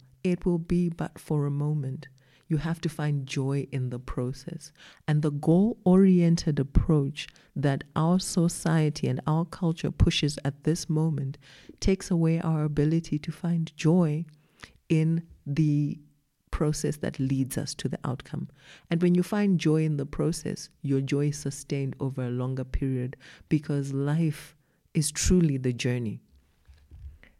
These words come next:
Number four, goals are at odds with long-term progress. If the idea is to grow and get better over time, then what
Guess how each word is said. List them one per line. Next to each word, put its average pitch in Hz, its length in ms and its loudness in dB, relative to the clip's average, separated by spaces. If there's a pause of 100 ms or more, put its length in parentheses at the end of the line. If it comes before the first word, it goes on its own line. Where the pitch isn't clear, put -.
(120)
Number 180 300 0
four, 156 480 -6 (1000)
goals 196 440 2 (100)
are 151 160 2
at 147 220 -2
odds 147 360 -2 (140)
with 135 180 -2
long-term 135 840 -4
progress. - 600 -6 (420)
If 202 220 2
the 240 120 -2
idea 156 500 0
is 151 160 -4
to 147 140 -4
grow 139 320 -2
and 139 180 -6
get 131 220 -6
better 131 320 -6
over 131 260 -6
time, 160 720 -8 (440)
then 160 240 -2
what 202 220 -6